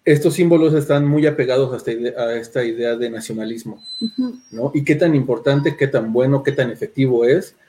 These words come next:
Speaker 1: arraigarnos en esta, en esta cuestión nacionalista, ¿no? Nos hemos dado cuenta que muchas veces nos trae más problemas, que, este, nos excluye más,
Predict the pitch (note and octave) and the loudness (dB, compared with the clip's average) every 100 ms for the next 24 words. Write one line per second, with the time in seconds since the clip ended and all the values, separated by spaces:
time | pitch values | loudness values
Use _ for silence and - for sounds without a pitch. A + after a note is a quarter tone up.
0 | _ B2 A2+ A2 A#2+ B2+ C3+ C3 A2+ A#2 | _ -4 0 2 2 2 0 -2 -4 -6
1 | A#2 B2+ A#2 A#2 A#2 A#2+ A#2 A#2 A2+ B2 | 0 2 4 2 0 -4 -2 -2 -2 -2
2 | - A2 G#2 A2 - - _ _ _ _ | -6 -6 -6 -6 -8 -12 _ _ _ _
3 | _ A2 B2+ - - _ C#3+ B2+ C#3+ C3+ | _ 2 2 2 -8 _ 0 2 6 6
4 | C3+ C#3+ D3 C#3 C3 A#2+ B2+ B2 A#2+ C3 | 6 6 4 4 2 0 0 0 0 0
5 | A#2+ A2+ A#2+ A2+ A#2 - C#3 C3+ C3+ C3+ | -4 -4 -2 0 -2 -2 2 4 4 2
6 | C3+ - A2+ A2+ A2 A2 - A2+ A2+ A2+ | 0 -2 0 2 2 0 -2 0 0 -2
7 | A#2 A#2 A#2 - D3 C#3+ C3+ B2+ C3 D3 | -10 -6 -6 0 4 6 4 2 0 0